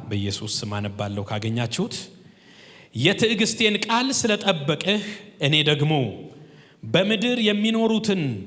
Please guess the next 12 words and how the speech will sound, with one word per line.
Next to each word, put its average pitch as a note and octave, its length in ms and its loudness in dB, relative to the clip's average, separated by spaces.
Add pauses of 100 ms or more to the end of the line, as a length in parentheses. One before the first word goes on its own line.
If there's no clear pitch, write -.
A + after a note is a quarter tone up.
(680)
ይፈትናቸው D#3 1040 0
ዘንድ A#2+ 360 0 (640)
በዓለም E3 540 2
ሁሉ B3+ 360 -2 (100)
ላይ F3+ 240 4
ሊመጣ D3 380 -2 (120)
ካለው A#2 460 -2 (680)
ከፈተናው B2+ 580 -2
ሰዓት G2+ 400 -6 (220)
እጠብቅሃለሁ። G#2 680 -10 (1040)
እነሆ F3+ 300 4 (300)
ቶሎ E3+ 220 2